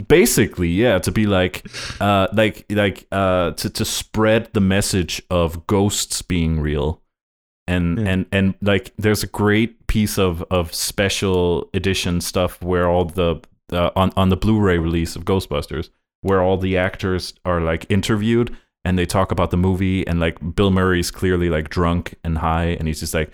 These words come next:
Speaker 2: <laughs>
Speaker 1: "Ah, it's great, it's a good movie, it's funny, whatever, whatever." But then when they get to Dan Aykroyd, they're like, "And I watched it with my son a few years ago,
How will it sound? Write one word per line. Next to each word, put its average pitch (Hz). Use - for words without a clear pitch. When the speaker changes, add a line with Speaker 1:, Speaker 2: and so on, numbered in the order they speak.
Speaker 2:
<laughs> -
Speaker 1:
"Ah, 185
it's 117
great, 107
it's 101
a -
good 120
movie, 95
it's 92
funny, 85
whatever, 82
whatever." 80
But 92
then 107
when 101
they 95
get 101
to -
Dan 92
Aykroyd, 85
they're 87
like, 80
"And 87
I 78
watched 78
it 76
with 73
my 82
son 87
a 78
few 78
years 73
ago, 67